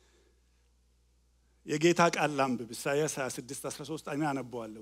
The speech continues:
«ጌታ ይሄ ሕዝብ በአፉ ወደ እኔ ይቀርባልና በከንፈሮቹም ያከብረኛል።» አክብሮቱ አለ። በከንፈሮቹ ያከብረኛል። «ልቡ ግን ከእኔ የራቀ ነውና በሰዎች ሥርዓትና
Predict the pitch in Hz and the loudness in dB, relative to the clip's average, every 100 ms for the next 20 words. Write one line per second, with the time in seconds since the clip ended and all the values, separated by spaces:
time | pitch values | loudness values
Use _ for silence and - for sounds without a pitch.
0 | 120 196 214 247 214 208 190 220 269 160 | 4 4 6 6 6 6 6 2 -2 0
1 | 220 185 190 202 160 160 170 254 226 151 | 6 6 4 0 2 2 2 -2 -4 -4
2 | - 147 139 120 117 127 190 311 _ _ | -4 -4 -4 -4 -6 -6 -6 -8 _ _
3 | _ _ _ _ - 131 196 240 254 247 | _ _ _ _ -2 0 4 4 4 0
4 | 262 269 - 359 415 349 311 277 269 233 | 0 0 -2 -4 2 6 8 8 8 8
5 | 196 170 160 175 196 202 285 262 196 131 | 8 8 6 4 4 6 8 8 6 0
6 | 110 190 233 220 240 233 294 240 208 170 | 0 2 2 6 6 6 4 4 4 4
7 | 147 123 107 _ _ _ _ 139 170 160 | 2 0 -6 _ _ _ _ -4 -4 0
8 | 185 185 214 170 156 165 143 143 143 170 | 0 0 0 0 0 2 2 0 -2 -2
9 | 170 196 226 277 - - _ 127 156 180 | -4 -4 -4 -6 -8 -20 _ 0 0 2
10 | 175 185 190 - - 170 175 156 156 | 2 2 0 -4 -4 0 2 2 0